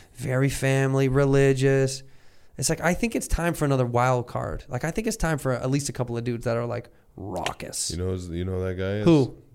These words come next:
Speaker 2: Baker Mayfield.
Speaker 1: Baker, right. Yeah, but also he's still got his shit together.
Speaker 2: He, it, yes.
Speaker 1: Do you know
Speaker 2: He's
Speaker 1: what I
Speaker 2: not
Speaker 1: mean?
Speaker 2: out
Speaker 1: Like,
Speaker 2: of control with
Speaker 1: nah,
Speaker 2: it.
Speaker 1: he's
Speaker 2: Yeah.
Speaker 1: not. He's a, he's a cool dude. He's not,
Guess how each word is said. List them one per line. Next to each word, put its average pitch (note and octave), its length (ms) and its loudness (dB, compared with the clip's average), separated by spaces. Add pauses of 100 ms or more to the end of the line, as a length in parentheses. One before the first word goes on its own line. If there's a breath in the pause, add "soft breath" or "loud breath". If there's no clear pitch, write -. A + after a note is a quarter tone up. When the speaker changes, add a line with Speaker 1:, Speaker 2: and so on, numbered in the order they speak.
(120)
Speaker 2:
Baker D#2+ 320 -8
Mayfield. D#2 540 -12 (120)
Speaker 1:
Baker, E3+ 300 6
right. D3+ 300 6 (340 loud breath)
Yeah, A#3+ 560 6
but A3+ 120 6
also A#3+ 280 6
he's C4+ 240 6
still G#3+ 200 4
got D#3+ 180 6
his C3 80 4
shit D#3 280 2
together. A#2+ 540 -4 (100)
Speaker 2:
He, - 140 -20 (180)
it, D2 180 -8 (200)
yes. - 460 -10
Speaker 1:
Do A3 100 2
you C4 60 8
know - 20 8
Speaker 2:
He's B3+ 80 8
Speaker 1:
what B3+ 60 8
I A#3+ 40 8
Speaker 2:
not - 0 -
Speaker 1:
mean? A3 40 8
Speaker 2:
out A3 40 6
Speaker 1:
Like, F#3+ 100 4
Speaker 2:
of G2+ 60 -6
control F2+ 400 -2
with C4 100 4
Speaker 1:
nah, B3 340 6
Speaker 2:
it. E3 60 4
Speaker 1:
he's F#3+ 180 4
Speaker 2:
Yeah. G3 40 0
Speaker 1:
not. D3+ 200 4
He's F3+ 180 6
a, E3 60 2
he's D#3 260 0
a D3 60 4
cool G#3+ 360 4
dude. A3+ 360 2
He's D#3 260 0
not, D3+ 340 2